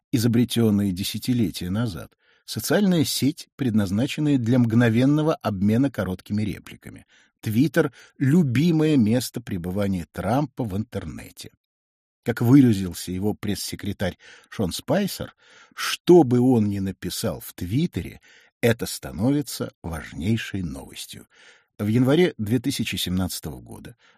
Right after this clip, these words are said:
в "Беверли-Хиллз" во время церемонии вручения кинопремии "Золотой глобус" прекрасная актриса Мэрил Стрип,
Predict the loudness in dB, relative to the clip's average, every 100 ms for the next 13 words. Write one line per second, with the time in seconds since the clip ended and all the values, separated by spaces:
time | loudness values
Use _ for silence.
0 | _ -12 -6 2 4 4 4 0 -2 -4
1 | -6 -6 -8 -14 _ _ _ -4 0 2
2 | 4 4 2 0 0 4 4 4 4 4
3 | 2 -2 -2 0 2 2 0 -6 -16 _
4 | _ _ _ -4 2 2 2 4 6 4
5 | 2 0 2 2 2 0 2 2 4 2
6 | 0 -2 -4 -4 2 4 4 2 -2 -2
7 | -4 -4 0 0 -2 -4 -4 -4 -8 -10
8 | -2 0 -2